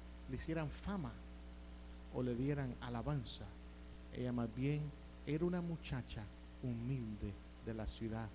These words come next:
de Nazaret. Todo se cumplió,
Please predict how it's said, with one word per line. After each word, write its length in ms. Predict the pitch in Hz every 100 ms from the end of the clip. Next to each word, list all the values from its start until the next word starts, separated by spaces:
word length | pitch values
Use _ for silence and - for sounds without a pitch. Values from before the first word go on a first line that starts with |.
| - -
de 100 | -
Nazaret. 480 | 101 95 - - - - - - - - - - - - - - - - - - - - - - - - - -
Todo 340 | 247 269 254
se 180 | - 202
cumplió, 580 | 185 165 - 190 214